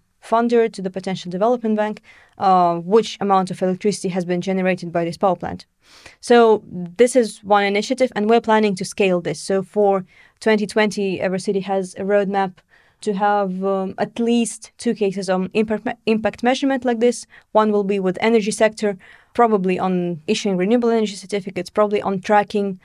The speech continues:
origin of biomass for biomass power plant, you know, making sure that it has been sustainably sourced,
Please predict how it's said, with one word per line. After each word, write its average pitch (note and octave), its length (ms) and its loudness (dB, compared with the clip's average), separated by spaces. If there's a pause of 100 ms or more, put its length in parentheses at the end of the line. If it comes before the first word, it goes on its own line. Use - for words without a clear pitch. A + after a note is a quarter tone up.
(360)
origin G3 580 2
of F3 300 -6
biomass G#3 680 0
for F3 160 -4
biomass F3+ 460 -4
power G#3+ 260 2
plant, G3+ 480 -2
you G3+ 100 -10
know, G3 100 -4
making G#3 300 0
sure G3+ 200 -2
that F3+ 160 -4
it F3 80 -8
has F3+ 160 -6
been E3+ 120 -8
sustainably G3+ 600 -2
sourced, G3+ 580 -2